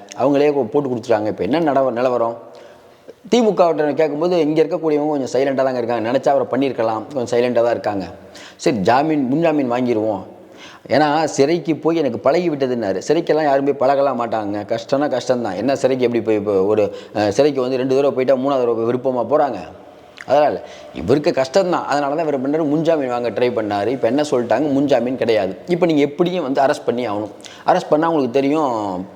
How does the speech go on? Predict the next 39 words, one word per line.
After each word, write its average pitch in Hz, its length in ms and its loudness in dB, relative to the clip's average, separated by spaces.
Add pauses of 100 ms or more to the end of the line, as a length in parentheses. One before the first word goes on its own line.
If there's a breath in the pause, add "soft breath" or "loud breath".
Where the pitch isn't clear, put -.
(200)
ஒரு 147 120 4
பத்து 147 240 0
நாள், 143 160 0
பாஞ்சு 120 240 -2
நாள் 127 260 2
கா-, 110 320 2
போலி-, 123 160 4
அந்த 113 240 0
கா-, 120 160 2
அப்புறம் 139 300 0
போலீஸ் 165 240 0
காவல் 151 360 2
எடுத்து 131 240 0
அது 113 120 2
வேற 127 140 2
சிக்கல். 98 340 -4 (1200 loud breath)
இவர் 98 280 2
வெளியில 160 320 4
இருக்க, 107 360 -2
இப்ப 117 40 -2
என்னன்னா, 160 200 -2
அந்த, 135 320 2
அந்த 101 200 -2
பாதிக்கப்பட்டவங்க 143 720 0
இன்னும் 143 180 0
சமரசம் 135 440 -2
ஆகல, 110 260 0
அது 139 200 0
ஒரு 120 160 0
பெரிய 139 360 2
டீலிங் 135 340 0
போயிட்டு 113 240 -2
இருக்கான். 95 180 -6 (520 loud breath)
அதான் 131 160 4
சொன்ன 135 240 2
மாதிரி 139 200 4
ஒருத்தர் 120 220 0
சொல்றாரு, 117 480 2
ஏங்க, 127 440 -4